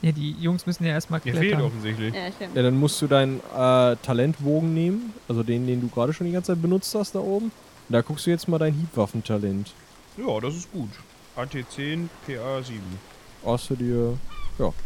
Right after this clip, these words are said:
Speaker 4: dann kannst du, äh, du hast einen Paradebasiswert von sieben?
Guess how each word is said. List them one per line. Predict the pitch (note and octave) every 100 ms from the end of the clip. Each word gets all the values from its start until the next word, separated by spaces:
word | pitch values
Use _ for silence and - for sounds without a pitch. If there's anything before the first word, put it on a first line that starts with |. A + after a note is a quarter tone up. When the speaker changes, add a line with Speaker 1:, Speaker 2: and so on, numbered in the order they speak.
| - -
Speaker 4:
dann | - G2+
kannst | C#3+ D#3 -
du, |
äh, | E3 E3 D#3+ E3 D#3+ D#3+ D#3+ E3 - - - -
du | A2+
hast | C3
einen | C#3+
Paradebasiswert | - A#2+ G#2+ C#3 D3 A2+ C3+ D3 B2+ C3
von | - G#2+
sieben? | G#2 A#2 D3+ G3 A3 G#3+